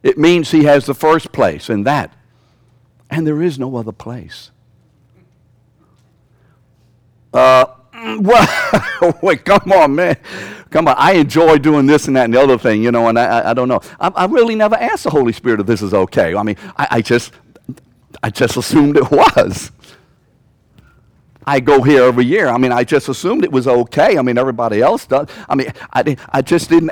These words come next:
a-, he has the preeminence.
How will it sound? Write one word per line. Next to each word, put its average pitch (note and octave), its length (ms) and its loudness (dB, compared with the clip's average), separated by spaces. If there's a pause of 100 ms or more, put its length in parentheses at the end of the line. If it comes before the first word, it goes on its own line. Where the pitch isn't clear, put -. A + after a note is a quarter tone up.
a-, - 200 -2 (2000)
he E3 160 -2
has E3+ 200 -6
the C3+ 60 -14
preeminence. - 760 -12